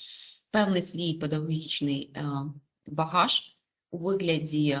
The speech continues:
теоретичних матеріалів, це можуть бути презентаційні матеріали, це можуть бути відеоролики, і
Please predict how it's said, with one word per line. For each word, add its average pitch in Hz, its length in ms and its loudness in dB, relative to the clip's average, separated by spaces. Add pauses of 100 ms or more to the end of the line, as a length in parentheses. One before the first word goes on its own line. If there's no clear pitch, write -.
(120)
теоретичних 185 680 0
матеріалів, 143 720 -2
це - 280 -10
можуть 208 320 -2
бути 220 180 -4
презентаційні 196 800 -2
матеріали, 143 540 -2
це 143 180 -6
можуть 165 280 -4
бути 214 220 -4
відеоролики, 175 840 -2 (400)
і 185 280 0